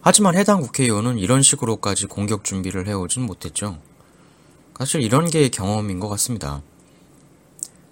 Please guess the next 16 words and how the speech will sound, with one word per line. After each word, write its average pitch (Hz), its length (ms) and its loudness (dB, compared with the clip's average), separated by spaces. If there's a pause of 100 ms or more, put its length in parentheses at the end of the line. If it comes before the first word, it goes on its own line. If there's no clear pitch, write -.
(100)
똑같은 196 440 2
테마로, 127 800 2
똑같은 196 400 0
방향으로 104 400 0
공격을 92 340 -4
한다고 110 320 -4
해도 104 380 -6 (800)
좀 190 220 2
더 185 120 4
자신의 110 400 2
무기를 98 300 -2
단단하게 107 600 -2
만든 87 340 -4
이후에 101 480 -2 (300)
공격을 87 420 -6
해야 98 260 -2